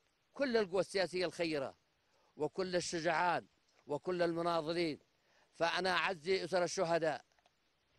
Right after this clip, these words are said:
الذي سقطوا من أول الحرب إلى حتى اليوم، وأتمنى للجرحى الشفاء العاجل. وعليكم يا أبناء سبتمبر وأكتوبر والثاني والعشرين من مايو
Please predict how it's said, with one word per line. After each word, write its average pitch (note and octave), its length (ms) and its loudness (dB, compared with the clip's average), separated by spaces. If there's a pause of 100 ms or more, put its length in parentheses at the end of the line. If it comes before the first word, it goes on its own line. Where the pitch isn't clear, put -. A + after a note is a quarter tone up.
(480)
الذي D#3 260 -2
سقطوا E3+ 360 0
من E3 140 -2
أول E3 240 2
الحرب D#3+ 360 0 (140)
إلى D#3 140 -2
حتى - 240 -8
اليوم، C#3 360 -4 (920)
وأتمنى E3+ 800 0
للجرحى E3 680 2
الشفاء D#3+ 380 0
العاجل. C#3 560 2 (720)
وعليكم E3 580 -2
يا E3+ 160 -4
أبناء E3 280 -6
سبتمبر F3 600 -6
وأكتوبر E3 600 -6 (440)
والثاني E3+ 480 -4
والعشرين E3+ 440 -4
من E3 160 -8
مايو D#3 340 -6